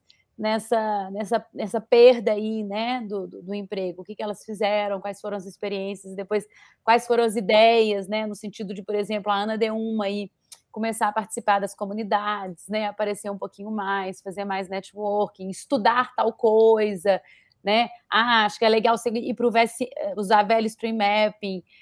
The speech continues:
ou velho stream management." Muita gente tá falando sobre isso. "Ah, nós estamos no ano de deficiência."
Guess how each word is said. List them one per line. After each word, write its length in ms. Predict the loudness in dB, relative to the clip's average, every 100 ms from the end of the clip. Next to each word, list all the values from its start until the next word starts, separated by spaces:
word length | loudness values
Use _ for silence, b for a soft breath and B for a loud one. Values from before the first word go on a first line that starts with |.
| b
ou 100 | 4
velho 160 | 6 6
stream 280 | 4 -2 2
management." 800 | 2 4 2 0 -2 -2 -2 -4
Muita 240 | -6 -4
gente 200 | -4 -4
tá 100 | -6
falando 280 | -2 -2 -2
sobre 280 | -6 -6 -4
isso. 460 | -4 -4 -4 -4 -4
"Ah, 120 | 0
nós 180 | 2 4
estamos 200 | 2 4
no 80 |
ano 140 | 2 6
de 100 | 6
deficiência." 1040 | 4 -6 -2 0 2 2 0 -4 -4 -4